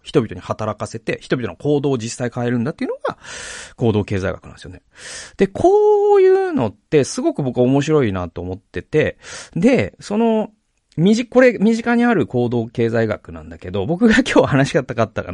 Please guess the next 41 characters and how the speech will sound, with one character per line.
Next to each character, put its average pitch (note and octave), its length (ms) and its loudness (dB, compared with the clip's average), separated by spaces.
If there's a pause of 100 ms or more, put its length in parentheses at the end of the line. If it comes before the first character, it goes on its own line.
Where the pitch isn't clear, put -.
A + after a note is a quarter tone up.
は-、 C3 220 -4
話 D#3 280 4
し - 20 -14
た E3+ 80 2
か A#2 120 -4
っ - 60 -6
た - 140 -10
の F#2 140 -2
は、 B2 200 4
そ - 360 -2
の B2+ 60 4
行 B3 200 8
動 B3+ 120 6
経 C4 200 4
済 A#3+ 180 8
学 A#2+ 160 4
自 A2 160 2
体 G#2 160 4
の F#2 80 -2
話 G#2 400 2
と G#2 180 4
い B2 140 8
う B2 40 8
よ B2+ 80 8
り F#2+ 100 2
も、 F#2+ 280 0
こ F4 120 6
う - 40 12
い - 20 12
う - 20 10
の D4+ 60 6
っ - 40 4
て - 60 2
面 G#3 260 10
白 G#4 280 8
く G#4+ 100 -2
な G#4 80 0
い - 40 0
で G3+ 40 -2
す - 100 -14
か？ - 160 -12